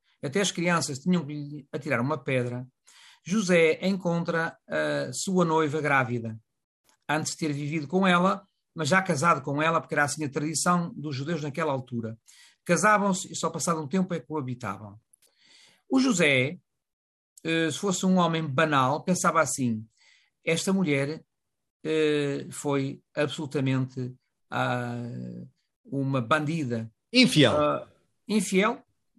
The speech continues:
Speaker 1: ainda nem sequer vemos, eh, eh, eh, na mesma casa e ela já foi infiel, tem um filho que não é meu. Ora, ela merece morrer. Ele devia-lhe ter apresentado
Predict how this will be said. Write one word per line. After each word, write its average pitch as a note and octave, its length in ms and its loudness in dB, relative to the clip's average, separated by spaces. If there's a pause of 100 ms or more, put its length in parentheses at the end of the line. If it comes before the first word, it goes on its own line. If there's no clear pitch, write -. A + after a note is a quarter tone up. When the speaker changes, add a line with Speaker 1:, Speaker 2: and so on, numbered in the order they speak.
(140)
Speaker 1:
ainda G3+ 240 2
nem G3 160 2
sequer F3 500 2
vemos, F3+ 360 0
eh, - 60 -12
eh, E3+ 380 -8
eh, D#3 600 -10 (340)
na E3+ 140 -2
mesma F#3 260 4
casa F#3+ 340 2
e G3 60 -2
ela G3 180 2
já F#3+ 460 2 (160)
foi F#3+ 220 -2
infiel, G3 500 2
tem G#3 220 0
um G3+ 80 2
filho F#3 240 -2
que F#3 80 -4
não G3 140 2
é G3+ 60 0
meu. E3+ 380 2 (440)
Ora, F#3 200 2
ela G3+ 180 4
merece D#3+ 340 2
morrer. E3 440 0 (720)
Ele A3 140 4
devia-lhe D#3 480 0
ter E3+ 180 -2
apresentado E3 800 0